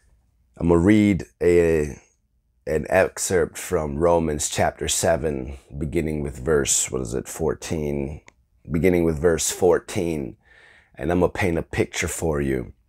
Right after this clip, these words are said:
I wanna talk about the struggle of what seems to be two natures. Listen to what the apostle wrote. Listen to,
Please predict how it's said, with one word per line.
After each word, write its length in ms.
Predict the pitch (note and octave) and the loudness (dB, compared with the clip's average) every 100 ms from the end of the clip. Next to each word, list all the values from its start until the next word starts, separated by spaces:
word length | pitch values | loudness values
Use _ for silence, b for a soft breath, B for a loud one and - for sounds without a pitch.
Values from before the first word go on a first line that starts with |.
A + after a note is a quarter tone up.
| b b b b b b _ - | b b b b b b _ -8
I 220 | A#1+ D2 | -2 0
wanna 300 | C#2+ D#2+ E2 | 2 2 0
talk 320 | - F#2 D#2+ | 4 2 2
about 380 | D2 E2+ D#2+ - | -2 2 2 0
the 100 | E2 | 0
struggle 760 | - - F#2 F#2+ F2 D#2 D#2 | 0 2 6 8 8 4 2
of 440 | D2+ C#2 - - - _ _ _ | 0 -2 -8 -18 -20 _ _ _
what 260 | D#2 E2+ - | -4 -2 -2
seems 420 | - G2 F#2+ E2 | -2 0 0 -2
to 100 | - | -4
be 240 | D2 F2 D#2 | -2 -2 -2
two 340 | - A2 G2 | -2 0 2
natures. 1080 | F2 F2 F2+ - - F2+ D2 B1 - - - _ _ _ _ _ _ _ _ _ b b b b b b - | 2 2 2 2 -2 -2 -2 -2 -6 -8 -12 _ _ _ _ _ _ _ _ _ b b b b b b 2
Listen 380 | A#2+ C3 C3 | 4 6 4
to 260 | A#2+ - A#2 | 0 2 2
what 240 | G#2 - | 2 0
the 120 | F2+ G2 | 2 0
apostle 720 | - - G#2 F2+ - - D#2+ | 0 0 0 0 -4 -6 -6
wrote. 320 | C#2+ D2+ C#2 | -4 -4 -2
Listen 400 | E2+ G#2+ - G#2+ | 2 2 2 -2
to, 500 | - A2+ G2+ F#2 F2+ | -2 2 2 2 -2